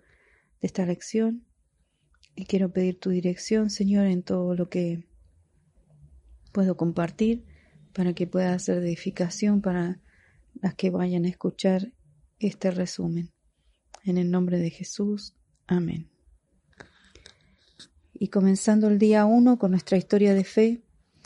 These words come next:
dice, eh, a través de este estudio quizás hayas estado luchando con un cambio en particular que Dios te ha estado instando a hacer,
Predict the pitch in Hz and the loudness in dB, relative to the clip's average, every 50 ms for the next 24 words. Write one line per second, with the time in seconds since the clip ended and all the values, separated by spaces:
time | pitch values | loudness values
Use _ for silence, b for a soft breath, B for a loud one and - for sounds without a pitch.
0 | b b b b b _ _ - 190 208 196 - - 214 208 208 196 - _ _ | b b b b b _ _ 0 0 0 2 4 2 2 2 2 0 -4 _ _
1 | _ _ _ _ - 190 185 180 180 170 175 208 - _ _ _ _ - 190 185 | _ _ _ _ -2 -2 0 0 -2 -4 -4 -8 -12 _ _ _ _ -2 -2 -2
2 | 175 - 185 190 214 214 220 214 202 - 202 196 - - 226 226 240 220 208 202 | 2 2 4 4 4 2 2 -2 0 -2 -2 -2 0 0 0 2 2 0 0 -2
3 | 196 - 214 208 208 - 202 202 196 185 180 - 202 - - _ _ _ - 190 | -2 0 0 0 2 2 2 2 2 0 0 -2 -8 -10 -14 _ _ _ -6 -6
4 | - - - 208 202 208 202 190 180 180 180 - - 220 226 233 240 233 233 233 | -6 2 4 4 6 6 4 2 0 -2 -6 -2 0 0 2 2 2 2 0 0
5 | - 196 196 196 185 - _ _ 208 214 226 233 233 240 240 220 - 202 196 - | 2 2 2 2 0 -2 _ _ 2 2 2 2 2 2 0 0 0 0 -2 -2
6 | - 190 - 190 190 202 202 202 202 - 185 185 196 202 190 _ - 196 190 180 | -6 -4 -4 0 0 2 0 0 0 -2 -2 0 -2 -2 -2 _ -2 -2 -2 -2
7 | - - 196 190 190 196 196 - - _ - 185 175 - - - - 196 196 196 | -2 -2 0 0 0 0 -2 -6 -8 _ -2 -2 -2 -4 -4 0 2 4 4 4
8 | 202 202 196 190 180 165 - - 180 170 160 - _ | 4 2 2 0 -2 -4 -4 -4 -4 -4 -4 -6 _